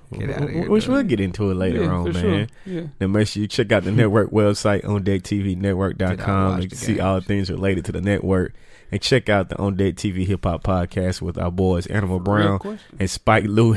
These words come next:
Speaker 1: <laughs> every Wednesday at seven P M Central, eight P M Eastern. The latest show is up. The wrap up of the two thousand sixteen rap bracket. They're at their final four.
Speaker 3: Mm-hmm.
Speaker 1: Um,
Speaker 3: Future.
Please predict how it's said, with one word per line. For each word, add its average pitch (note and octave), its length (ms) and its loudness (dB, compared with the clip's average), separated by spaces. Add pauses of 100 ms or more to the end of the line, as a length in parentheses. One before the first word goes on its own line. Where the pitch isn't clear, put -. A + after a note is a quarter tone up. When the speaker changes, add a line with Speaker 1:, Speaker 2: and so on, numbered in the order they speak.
(120)
Speaker 1:
<laughs> C#3 80 4
every A#2+ 280 8
Wednesday G2 500 2
at F2+ 60 -4
seven G2+ 300 0
P G#2 140 -2
M F#2 100 -2
Central, G#2+ 440 -2 (360)
eight G2+ 240 0
P G2+ 180 -4
M F#2+ 160 0
Eastern. G2+ 460 -2 (300)
The E2+ 100 -2
latest G#2 340 2
show G2+ 340 2
is F2 120 -4
up. F2+ 240 -2 (360)
The F2 140 -4
wrap G2+ 320 2
up G2 220 0
of F#2 100 -4
the E2+ 100 -4
two A2 220 -2
thousand F#2+ 320 0
sixteen G2 880 -6
rap F2+ 360 0
bracket. G2 520 -2
They're F#2+ 180 -2
at F#2 120 -4
their F2 100 -2
final F#2 460 -2
four. G#2 560 2 (280)
Speaker 3:
Mm-hmm. C#3 680 -2
Speaker 1:
Um, E2+ 680 0 (680)
Speaker 3:
Future. C#3 440 -2